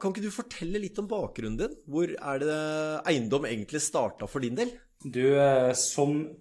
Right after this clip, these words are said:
Speaker 2: ting generelt i livet, så starter jo mye med en tilfeldighet, ikke sant? Det er jo litt sånn livet, livet ofte er, at det er liksom tilfeldighetens, eh, veier som leder deg inn, ikke sant? Det var, jeg husker så godt når jeg gikk i tiende klasse og skulle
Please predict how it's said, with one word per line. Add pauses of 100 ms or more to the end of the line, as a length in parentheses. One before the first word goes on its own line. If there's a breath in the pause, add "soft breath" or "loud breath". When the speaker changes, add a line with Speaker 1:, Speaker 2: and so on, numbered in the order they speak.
Speaker 2:
ting
generelt
i
livet,
så
starter
jo
mye
med
en
tilfeldighet,
ikke
sant?
Det
er
jo
litt
sånn
livet, (340 loud breath)
livet
ofte
er,
at
det
er
liksom
tilfeldighetens, (100)
eh,
veier
som
leder
deg
inn,
ikke
sant?
Det
var, (680 loud breath)
jeg
husker
så
godt
når
jeg
gikk
i (100)
tiende
klasse
og
skulle